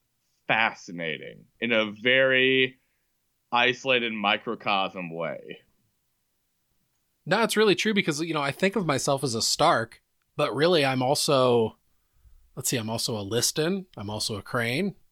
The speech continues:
Speaker 2: I'm also a Daubenberger.
Speaker 1: I've got a McIntyre, like, four generations back.
Speaker 2: Hmm.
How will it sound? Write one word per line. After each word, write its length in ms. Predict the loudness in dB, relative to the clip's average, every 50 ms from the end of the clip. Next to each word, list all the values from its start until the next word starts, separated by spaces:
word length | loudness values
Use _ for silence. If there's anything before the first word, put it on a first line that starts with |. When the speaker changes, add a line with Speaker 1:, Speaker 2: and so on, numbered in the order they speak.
| _ _ _ _
Speaker 2:
I'm 80 | -14
also 240 | -12 -10 -8 -8 -8
a 60 | -6
Daubenberger. 720 | -4 -2 0 0 0 0 -2 -4 -6 -6 -6 -6 -8 -12 -12 _ _ _ _ _ _ _ _ _ _ _ _ _ _ _ _ _ _ _ _ -20 -16 -4 0
Speaker 1:
I've 180 | 0 2 2
got 140 | 2 2 2
a 40 | 0
McIntyre, 840 | 0 2 2 2 0 -2 -6 -10 -6 -4 -4 -2 -2 -2 -4 -6 -8
like, 200 | -6 -8 -8 -8
four 220 | -10 _ -8 -8 -8
generations 640 | -6 -8 -6 -6 -4 -6 -6 -6 -8 -10 -14 -14 -8
back. 460 | -4 -2 -2 -2 -2 -6 -10 -16 -20 -20 _ _ _ _ _ _ _ _ _ _ _ _ _ _ _ _ _ _ _ _ _ _ _ _ _ _ _ _ _ _ _ _ _ _ _ _ _ _ _ _ _ _ _ _ _ _ _ _ _ _
Speaker 2:
Hmm. 220 | -10 -8 -8 -8